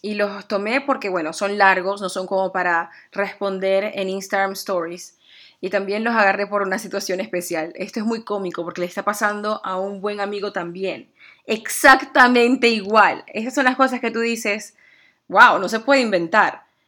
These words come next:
Y yo no tengo por qué decirles mentira a ustedes, es exactamente el mismo caso. Miren, dice,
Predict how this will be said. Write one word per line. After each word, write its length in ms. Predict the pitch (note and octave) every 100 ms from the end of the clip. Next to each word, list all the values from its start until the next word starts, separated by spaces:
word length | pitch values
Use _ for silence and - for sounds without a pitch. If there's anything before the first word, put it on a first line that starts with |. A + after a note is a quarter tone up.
| _
Y 80 | -
yo 100 | B3
no 60 | E4
tengo 180 | D#4+ C#4+
por 140 | C4
qué 100 | B3+
decirles 360 | A3+ A#3 A#3 B3
mentira 300 | A3 A3+ G#3
a 20 |
ustedes, 420 | G#3 A3+ F#3 G#3
es 120 | A3
exactamente 760 | B3 A#3+ - C#4 C#4 B3+ C4+ B3+
el 100 | A3+
mismo 300 | A#3 B3 A#3+
caso. 420 | A#3+ - - -
Miren, 340 | - F#3 - - _ - - - - - - - _ _
dice, 460 | G#3 C#4+ - -